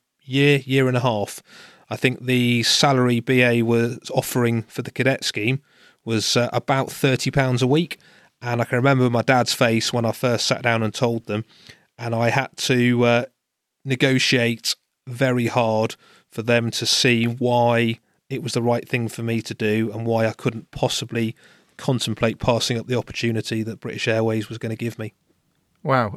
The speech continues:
Speaker 2: I mean, amazing thing, and, and to think if you probably lived out that career at Anderson Consulting now, I guess you'd, you'd be, you know, in the higher, higher echelons if you'd been successful, maybe partner or something in a business, maybe earning huge sums of money. I mean, those types of firms pay big bucks for those at the top.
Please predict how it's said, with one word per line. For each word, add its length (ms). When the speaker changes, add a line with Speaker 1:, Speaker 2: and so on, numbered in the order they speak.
Speaker 2:
I 100
mean, 100
amazing 380
thing, 100
and, 240
and 120
to 80
think 180
if 80
you 180
probably 380
lived 220
out 100
that 140
career 240
at 60
Anderson 420
Consulting 520
now, 220
I 60
guess 200
you'd, 200
you'd 200
be, 120
you 240
know, 100
in 60
the 80
higher, 320
higher 240
echelons 500
if 80
you'd 80
been 140
successful, 500
maybe 240
partner 420
or 60
something 280
in 100
a 40
business, 440
maybe 260
earning 200
huge 340
sums 220
of 80
money. 240
I 40
mean, 120
those 240
types 280
of 60
firms 240
pay 220
big 240
bucks 260
for 160
those 300
at 60
the 60
top. 360